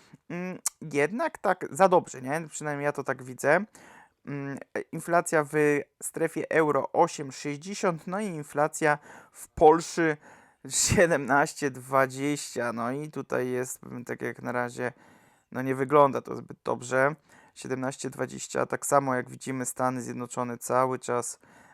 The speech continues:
z dodrukiem waluty sobie jakoś na razie radzą, aż ten bilans nawet opada. Ten wykres też pokazuje, dlaczego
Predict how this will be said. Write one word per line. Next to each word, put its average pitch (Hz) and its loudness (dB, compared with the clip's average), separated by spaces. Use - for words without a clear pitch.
z 120 -12
dodrukiem 127 -6
waluty 127 2
sobie 127 -4
jakoś 127 -2
na 127 -4
razie 135 2
radzą, 127 0
aż - -6
ten 123 -8
bilans 131 -8
nawet 127 -6
opada. 127 -2
Ten 190 0
wykres 165 0
też - -10
pokazuje, 139 -2
dlaczego 131 -2